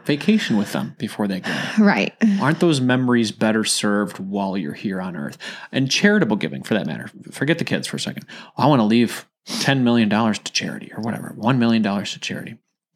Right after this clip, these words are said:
Speaker 1: That charity, he makes his point, that charity could use your help today.
Speaker 2: Yeah.
Speaker 1: That charity might not even be around by the time you die, but your help today
Speaker 2: Right.
Speaker 1: could help them to have, you know, a great existence now.
Speaker 2: Yeah.
Speaker 1: So I, I don't know. And I'm, and I'm, I'm, a,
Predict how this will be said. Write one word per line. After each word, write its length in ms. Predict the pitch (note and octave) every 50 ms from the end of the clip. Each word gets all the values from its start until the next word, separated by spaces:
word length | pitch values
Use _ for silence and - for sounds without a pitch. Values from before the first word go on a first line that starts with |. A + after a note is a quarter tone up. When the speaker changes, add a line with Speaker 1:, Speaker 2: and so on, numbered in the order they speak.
| _ _ _ _ _ - - -
Speaker 1:
That 180 | C3 B2+ -
charity, 540 | - - B2+ A#2 A#2+ A#2 A#2 A2+ G#2 - _ _ _ _ _ _ _ _
he 140 | - A#2
makes 200 | A2+ A2+ G#2+ - -
his 80 | A2 -
point, 240 | - - G2+ G2 - _ -
that 160 | G#2 - -
charity 240 | - A2+ G#2+ G2+ G2
could 160 | - F2 -
use 140 | G2+ G2 -
your 100 | G#2 -
help 160 | - - -
today. 320 | - F#3+ - - - - _ _ _ _ - - -
Speaker 2:
Yeah. 140 | A3 G3+ C#3+
Speaker 1:
That 80 | C#3+
charity 180 | D#3+ F#3+ C#3+ A2
might 160 | G#2+ G2 F2+
not 120 | G#2 G2+ G2+
even 120 | F#2+ F#2+
be 80 | F2 D2+
around 520 | - - F#2 A2 A#2 A2+ G2+ - - - _ _ _ _ _
by 120 | - - -
the 60 | -
time 200 | - - - -
you 60 | -
die, 300 | - - - - - - - - - - - _
but 220 | F3 C#3 - - _
your 220 | A2+ A2 B2 B2+
help 320 | - - C#3 B2+ G2 - -
today 360 | - B2 A#2+ A#2+ C#3 B2+ G#2+
Speaker 2:
Right. 100 | G2+ -
Speaker 1:
could 160 | - - G2+
help 300 | - - B2+ A2+ - -
them 280 | - G#2+ G2 G2 G#2 G#2+ - - - - - _ _ _ _ _ _ _
to 100 | - G#2
have, 440 | F#2 G2 F2 - - - - - _ _ _ _ _ _ _
you 100 | - G2+
know, 80 | F#2 F2+
a 40 | G2
great 200 | - G2+ G2+ G2+
existence 440 | G2 - A2+ - - A#2+ A2 -
now. 400 | - G#2+ C#3+ D3 - - - - _ _ _ - -
Speaker 2:
Yeah. 300 | - F3+ - - - F#3+ F#3+ -
Speaker 1:
So 380 | - - F#3 E3+ D#3+ D#3+ - - -
I, 160 | - - - -
I 160 | - - -
don't 140 | - - D3
know. 180 | D3 C#3 - -
And 100 | C3 C#3+
I'm, 140 | E3+ F#3 F#3 -
and 100 | - C3
I'm, 180 | D3+ D#3 D3 - - -
I'm, 160 | D3 D#3+ D#3
a, 140 | C#3+ -